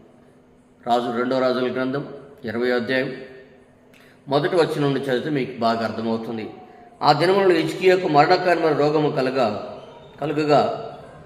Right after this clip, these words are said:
ఆమోజు కుమారుడైన ప్రవక్త అయిన యెషయా అతని యొద్దకు వచ్చి, 'నీవు మరణమైపుచున్నావు గనుక, బ్రతకవు గనుక, నీవు నీ కుటుంబీకులను మరణ శాసనము తెలియజేయమని యెహోవా సెలవిచ్చున్నాడని' చెప్పగా,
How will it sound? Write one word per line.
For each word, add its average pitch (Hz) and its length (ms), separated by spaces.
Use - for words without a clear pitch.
ఆమోజు 185 400
కుమారుడైన 165 460
ప్రవక్త 156 440
అయిన 147 140
యెషయా 143 420
అతని 135 220
యొద్దకు 123 280
వచ్చి, 127 300
'నీవు - 1000
మరణమైపుచున్నావు 160 920
గనుక, 131 220
బ్రతకవు 127 600
గనుక, 120 540
నీవు 156 480
నీ 147 140
కుటుంబీకులను 165 680
మరణ 151 300
శాసనము 151 540
తెలియజేయమని 139 640
యెహోవా 135 600
సెలవిచ్చున్నాడని' 123 760
చెప్పగా, 117 580